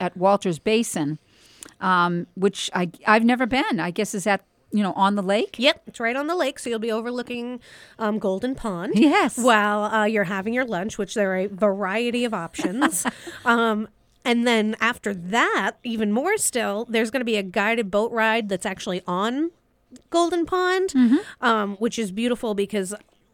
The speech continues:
Speaker 2: you're gonna be able to see so much wildlife. Hopefully, you know, they have plenty of loons. They've got bald eagles.
Speaker 1: Yes.
Speaker 2: Um, and it's a guided tour, so you'll get to learn about the history, you know, a little bit of fun about the movie when it was filmed there a little over thirty years ago.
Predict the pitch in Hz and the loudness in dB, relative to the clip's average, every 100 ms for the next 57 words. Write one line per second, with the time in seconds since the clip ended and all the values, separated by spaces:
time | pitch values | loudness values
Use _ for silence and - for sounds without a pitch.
0 | _ _ _ 226 220 240 233 226 220 214 | _ _ _ -2 0 2 2 2 2 -2
1 | - 226 220 196 185 180 185 190 190 185 | -2 -4 -2 -4 -4 -4 -2 -2 -2 -2
2 | 185 196 190 208 185 180 202 185 180 175 | -2 -6 -4 -6 -4 -4 -4 -4 -4 -6
3 | 180 175 175 175 - 180 170 208 240 226 | -8 -8 -8 -10 -8 -8 -6 -2 -2 -2
4 | 196 175 175 170 170 170 196 240 214 233 | -4 -4 -6 -4 -4 -4 -4 -6 -2 0
5 | 208 214 214 180 147 - - 220 208 220 | 0 0 -2 -2 -4 -10 0 2 2 0
6 | 269 277 302 285 214 190 185 196 185 208 | 0 -2 -2 -4 -4 -4 -2 -4 -4 -4
7 | 208 196 202 196 202 190 - 196 220 277 | -4 -4 -4 -4 -4 -4 -4 -6 -4 -4
8 | 247 240 262 247 247 - 208 214 170 - | -4 -4 -4 -4 -6 -4 -6 -4 -4 -4
9 | 175 160 185 175 165 180 - 170 170 160 | -6 -4 -6 -6 -8 -10 -8 -8 -6 -8
10 | 170 170 170 170 170 165 175 170 165 170 | -8 -8 -8 -8 -8 -6 -6 -6 -8 -10
11 | 160 180 | -12 -14